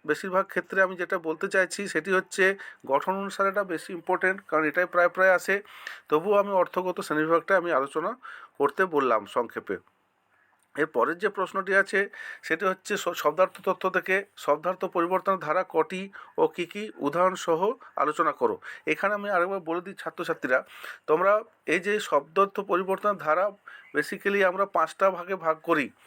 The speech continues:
কিন্তু তোমাদের সিলেবাসে যেটা আছে সেটা হচ্ছে তিনটি আছে। সেই তিনটি ভালো করে করবে। এর মধ্যে যে কোনো দুটি ধারা আরও ভালো করে করবে, কারণ তিনটে আসে না, যে কোনো দুটি ধারা বলে বা কখনো কখনো সেই ধারাটির একটি উল্লেখ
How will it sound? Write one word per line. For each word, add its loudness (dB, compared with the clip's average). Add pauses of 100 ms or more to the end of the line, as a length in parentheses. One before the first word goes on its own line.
(120)
কিন্তু 0
তোমাদের 0
সিলেবাসে -4
যেটা 0 (100)
আছে -4
সেটা -6
হচ্ছে -2
তিনটি -4
আছে। 0 (280)
সেই 0
তিনটি -2
ভালো -2
করে 2
করবে। 2 (340)
এর 2
মধ্যে -2
যে -4
কোনো -6
দুটি -10
ধারা 2
আরও 0
ভালো 0
করে 0
করবে, 0 (360)
কারণ 2
তিনটে -6
আসে 2
না, 2 (120)
যে -4
কোনো -8
দুটি -8
ধারা 0
বলে -6 (340)
বা 2
কখনো 2
কখনো -2
সেই -2
ধারাটির -2
একটি -4
উল্লেখ -2